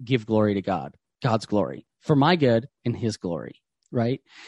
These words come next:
And so I think the more that we teach this, right, the more that whenever someone,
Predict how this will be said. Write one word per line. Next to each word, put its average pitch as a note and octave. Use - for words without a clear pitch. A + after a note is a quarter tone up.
And E3
so F#3
I E3
think A3+
the A3
more D3+
that E3+
we C#3+
teach -
this, -
right, B2
the D3+
more D3+
that D3
whenever F#3+
someone, A#2+